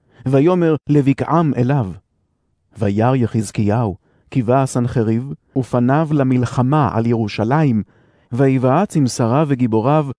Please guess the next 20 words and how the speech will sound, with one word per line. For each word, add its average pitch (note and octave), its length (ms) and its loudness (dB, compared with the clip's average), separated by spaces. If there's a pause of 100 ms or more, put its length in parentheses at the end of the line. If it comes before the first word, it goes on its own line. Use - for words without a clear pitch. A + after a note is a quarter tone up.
(160)
לסתום E3 540 0
את C3 140 -2
מימי B2+ 400 2
העיינות, A#2 680 0 (160)
אשר C3+ 300 -2
מחוץ C3+ 380 -2
לעיר, C3+ 400 -2 (480)
ויעזרוהו. G2+ 920 -4 (680)
ויקבצו D3+ 720 0
עם D#3+ 180 2
רב, C3+ 340 -2 (420)
ויסתמו F3 720 0
את C3 100 -2
כל E3+ 280 -2
המעיינות, A#2+ 800 0 (280)
ואת C3 280 0
הנחל D3 440 0
השוטף C3+ 520 -2
בתוך C3 340 -4
הארץ, C3+ 540 0